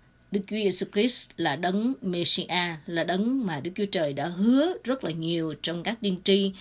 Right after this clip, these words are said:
À, và Chúa Ngài muốn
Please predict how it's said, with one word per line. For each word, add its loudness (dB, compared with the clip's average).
À, -6
và 0
Chúa 2
Ngài 2
muốn 4